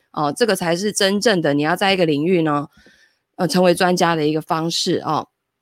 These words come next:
那未来焦虑这个词指一般人往往出于对未来的担忧而没有好好的善用当下。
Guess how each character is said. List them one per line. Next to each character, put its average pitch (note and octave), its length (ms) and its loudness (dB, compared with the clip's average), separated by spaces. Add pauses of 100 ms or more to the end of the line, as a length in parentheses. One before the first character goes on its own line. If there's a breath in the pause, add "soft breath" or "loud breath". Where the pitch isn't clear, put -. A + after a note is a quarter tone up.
(1040 loud breath)
那 C#4+ 180 4
未 D#4 120 6
来 A3 160 4
焦 B3 220 2
虑 C4 140 0
这 C4+ 120 -4
个 A#3 80 0
词 D#3 400 -8
指 C#3+ 280 -8
一 - 100 -6
般 B3 260 0
人 E3+ 160 -2
往 E3+ 220 -2
往 D#3+ 180 -4
出 G#3 300 -6
于 F3+ 160 2
对 G#3 220 0
未 A3+ 200 0
来 D#3+ 160 0
的 D#3 120 -2
担 G#3 360 0
忧 G#3+ 460 0
而 D#3+ 260 0
没 F3 260 -2
有 F3+ 140 0
好 D#3+ 140 -8
好 D#3+ 160 -4
的 D#3 100 -2
善 E3+ 220 -4
用 D#3+ 220 -2
当 F3 280 -2
下。 - 300 -2